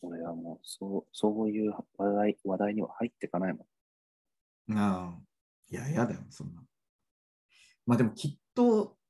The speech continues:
Speaker 2: 世の中にはそういうもので溢れてるのかな、やっぱ、その、居酒屋での
Speaker 1: いやー、
Speaker 2: 飲み会。
Speaker 1: そうでしょ。
Speaker 2: いやー。
Speaker 1: そうだと思うよ。昨日さ、これは愚痴になるんだけどさ、
Speaker 2: うん。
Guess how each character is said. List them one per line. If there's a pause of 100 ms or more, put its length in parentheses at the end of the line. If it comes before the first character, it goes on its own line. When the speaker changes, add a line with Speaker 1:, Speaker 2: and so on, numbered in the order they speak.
(160)
Speaker 2:
世
の
中
に
は
そ
う
い
う
も
の
で
溢
れ
て
る (260)
の
か
な、
や
っ
ぱ、 (100)
そ
の、 (180)
居
酒
屋
で
の
Speaker 1:
い
や
ー、
Speaker 2:
飲
み
会。
Speaker 1:
そ
う
で
し
ょ。
Speaker 2:
い
や
ー。
Speaker 1:
そ
う
だ
と
思
う
よ。 (1900)
昨
日
さ、 (560)
こ
れ
は
愚
痴
に
な
る
ん
だ
け
ど
さ、 (480)
Speaker 2:
う
ん。